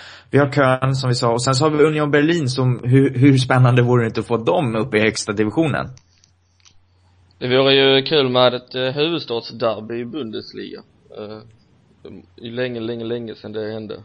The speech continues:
Speaker 2: Eh, men, eh, när vi ändå är inne på toppen där så vill jag ju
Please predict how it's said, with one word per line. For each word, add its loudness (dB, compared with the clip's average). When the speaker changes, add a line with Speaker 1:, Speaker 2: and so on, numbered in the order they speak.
Speaker 2:
Eh, -18
men, -4
eh, -4
när -8
vi -4
ändå -4
är -2
inne -4
på -8
toppen -8
där -2
så -10
vill -8
jag -4
ju -8